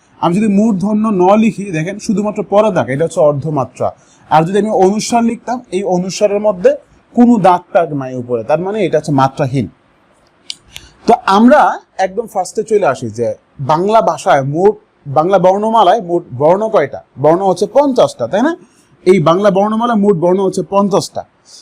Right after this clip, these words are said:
আচ্ছা, এই পঞ্চাশটা বর্ণের মধ্যে ঊনচল্লিশটা হচ্ছে ব্যঞ্জন বর্ণ এবং ঊনচল্লিশটা হচ্ছে ব্যঞ্জন বর্ণ এবং বাকি এগারোটা হচ্ছে কি? এগারোটা হচ্ছে স্বরবর্ণ। এই ঊনচল্লিশ আর এগারো মিলে আমাদের মোট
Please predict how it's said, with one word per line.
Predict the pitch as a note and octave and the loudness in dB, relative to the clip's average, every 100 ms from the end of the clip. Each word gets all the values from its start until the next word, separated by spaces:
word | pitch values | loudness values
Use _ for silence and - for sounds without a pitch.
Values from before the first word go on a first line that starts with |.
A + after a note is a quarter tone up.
| _ | _
আচ্ছা, | - - F#2 - _ _ _ _ - | -12 -10 -12 -18 _ _ _ _ 2
এই | B3 - | 2 4
পঞ্চাশটা | A#3+ C4 D#4+ D#4+ C#4 | 2 2 0 0 2
বর্ণের | B3+ B3+ C4+ | 4 4 2
মধ্যে | C#4 G#3+ D#3 A#3 - | -4 -4 0 -2 -2
ঊনচল্লিশটা | A3 C4 C4+ C4 C4+ - | -4 -4 -6 -8 -8 -8
হচ্ছে | A3 G#3+ - | -10 -8 -6
ব্যঞ্জন | F3 E3 G3 A#3+ A#3 | -2 0 2 2 2
বর্ণ | F#3+ E3 D3+ A3+ F4 _ _ - | 2 0 0 -2 -6 _ _ -2
এবং | G3 A3+ C#4 F3+ - _ _ _ _ _ - | 2 4 4 0 -6 _ _ _ _ _ -8
ঊনচল্লিশটা | F#3 A3 A#3+ A#3+ B3 | -6 -2 0 0 0
হচ্ছে | A3 F#3+ | 0 2
ব্যঞ্জন | F3+ G#3 A#3 A#3+ | 2 4 2 2
বর্ণ | F#3+ E3 D#3+ A#3 - - | 2 0 0 -6 -8 -2
এবং | D#3 D#3+ G3 | 0 0 -2
বাকি | C#3+ C#3 D#3+ F3 - | 0 0 0 -10 -4
এগারোটা | D#3+ E3+ A3 G#3+ | 0 2 2 0
হচ্ছে | G#3+ G#3+ - | -4 -6 -10
কি? | A#3+ | -6
এগারোটা | A#3 E3 E3+ E3+ | -2 0 2 0
হচ্ছে | E3 | -4
স্বরবর্ণ। | - F3 F3+ D#3+ A#2+ F#2+ _ _ _ _ | -4 0 2 2 0 -4 _ _ _ _
এই | - F3+ - | -4 -2 2
ঊনচল্লিশ | A3+ B3+ D4 B3+ C4+ C4+ - | 2 4 2 2 2 0 -6
আর | F#3 F#3 | -6 -4
এগারো | F#3 F#3+ G3+ | -4 -2 -2
মিলে | F3+ E3 G#3 | -2 -2 2
আমাদের | G3+ D#3+ F3 | 2 2 -4
মোট | D#3+ D3 | -4 -10